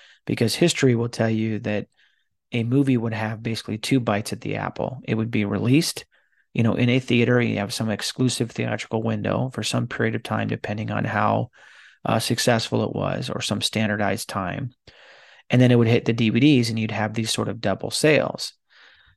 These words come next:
Um, I think there's an opportunity for that to happen in the streaming sense if movies would, uh, be in the theaters and then go to streaming as well. Uh, so you could sort of have that. But I think part of the problem is,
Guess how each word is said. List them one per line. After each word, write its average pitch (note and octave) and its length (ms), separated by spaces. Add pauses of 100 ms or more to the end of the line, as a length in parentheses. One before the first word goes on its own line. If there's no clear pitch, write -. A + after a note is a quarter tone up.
(140)
Um, F#2 400
I B2 120
think B2 240
there's A#2 140
an G#2 160
opportunity C#3+ 680
for A#2 140
that A2+ 220
to A2 80
happen A2 320
in A2 80
the G#2+ 80
streaming C3 420
sense G#2 480 (460)
if - 180
movies A2 420
would, A2+ 300 (240)
uh, F2 220
be B2 200
in A#2 60
the A#2 80
theaters A2 460
and A2+ 120
then A2+ 120
go A2+ 100
to A2 80
streaming A2+ 480
as - 180
well. G2+ 380 (500)
Uh, - 220
so - 160
you A#2 80
could A2 140
sort A2+ 160
of G2 80
have A2 400
that. G1+ 280
But - 120
I G#2+ 80
think - 280
part B2 220
of A#2 60
the G2 80
problem C3 560
is, G2 340